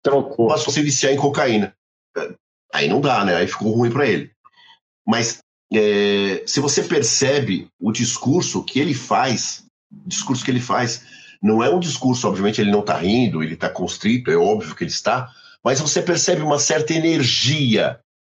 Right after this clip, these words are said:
Speaker 2: naquele discurso. E é uma energia não só da indignação, é uma energia promovida ligeiramente pela euforia que a cocaína dá. Mas, obviamente, que naquela época,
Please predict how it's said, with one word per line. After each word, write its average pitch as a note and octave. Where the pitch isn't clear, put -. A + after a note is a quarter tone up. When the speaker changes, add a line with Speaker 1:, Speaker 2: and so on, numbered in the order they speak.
Speaker 2:
naquele G#2
discurso. -
E G#3+
é D3
uma F#3
energia C#3+
não C#3+
só F3
da E3+
indignação, D3
é C3+
uma F3
energia E3+
promovida F3+
ligeiramente E3+
pela C#3+
euforia C#3+
que C#3+
a C3+
cocaína A#2+
dá. G#2+
Mas, G#3
obviamente, B2
que B2+
naquela G#2
época, -